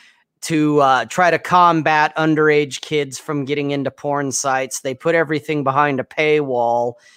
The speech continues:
and you had to use a credit card, you know, whether they charged you or not, that you had to use a credit card, which was supposedly a way to verify that you were an adult,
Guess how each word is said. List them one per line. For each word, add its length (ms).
and 180
you 100
had 200
to 60
use 200
a 60
credit 440
card, 580
you 100
know, 400
whether 320
they 260
charged 640
you 160
or 160
not, 640
that 300
you 140
had 220
to 60
use 200
a 60
credit 420
card, 400
which 260
was 160
supposedly 800
a 100
way 240
to 120
verify 640
that 200
you 120
were 120
an 60
adult, 560